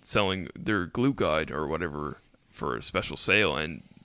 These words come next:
you know, they end up only selling a couple thousand, and they have millions of followers, is because their following isn't their proper audience f-, to convert into a customer. Like, for you, even though you have,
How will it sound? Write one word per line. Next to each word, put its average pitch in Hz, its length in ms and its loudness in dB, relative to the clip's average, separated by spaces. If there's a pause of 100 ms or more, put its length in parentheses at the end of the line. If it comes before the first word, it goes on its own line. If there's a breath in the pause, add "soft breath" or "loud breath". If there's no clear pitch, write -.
(120)
you 135 140 0
know, 110 120 2
they 110 160 6
end 117 120 2
up 92 120 0
only 92 160 0
selling 98 600 0
a - 80 -20
couple - 220 -4
thousand, 90 520 4
and 113 100 -4
they 98 80 0
have 98 160 -6
millions 85 240 -2
of 104 80 -12
followers, 117 420 4
is 90 60 -4
because 98 440 0 (500 loud breath)
their 113 120 4
following 113 480 6
isn't 117 380 0
their 90 160 2
proper - 540 0
audience 92 480 2
f-, - 200 -16
to - 100 -8
convert 82 340 0
into 73 180 -6
a 64 40 -4
customer. 78 560 -2 (360 loud breath)
Like, - 160 0
for 92 160 -4
you, 113 260 2
even 101 220 0
though 101 80 2
you 92 160 2
have, 90 380 2